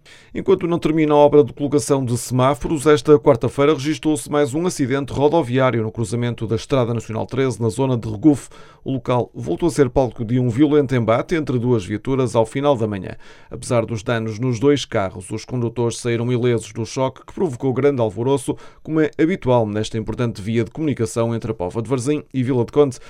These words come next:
Nos últimos anos sucederam dezenas de situações semelhantes, mas a tendência será que tal possa finalmente terminar, ou pelo menos diminuir, dado que já começou a instalação de sinalização luminosa a cargo da empresa Sol Tráfego. De resto, os trabalhadores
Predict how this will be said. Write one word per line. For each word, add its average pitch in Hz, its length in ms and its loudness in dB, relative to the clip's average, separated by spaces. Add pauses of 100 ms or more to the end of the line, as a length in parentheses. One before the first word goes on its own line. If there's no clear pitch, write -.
(240)
Nos 120 120 -4
últimos 131 320 -2
anos 120 260 0
sucederam 127 500 -2
dezenas 120 400 0
de - 60 -20
situações 123 580 -4
semelhantes, 110 540 -6
mas 135 200 -2
a 131 60 -2
tendência 127 560 2 (240)
será 160 240 -2
que - 80 -10
tal 151 180 2
possa 143 400 0
finalmente 135 680 -2
terminar, 101 480 -4 (140)
ou 180 160 2
pelo 139 160 -2
menos 127 300 -2
diminuir, 113 480 -2 (280)
dado 147 200 0
que 143 100 -8
já 147 160 4
começou 151 360 -2
a 156 40 2
instalação 127 560 0
de 110 140 -4
sinalização 120 680 -2
luminosa 104 600 -4
a - 20 -6
cargo 113 360 -4
da 98 120 -10
empresa 113 420 -4
Sol 117 320 -2
Tráfego. 123 540 -2 (320)
De 107 80 -10
resto, 120 360 -2
os 107 120 -10
trabalhadores 120 720 0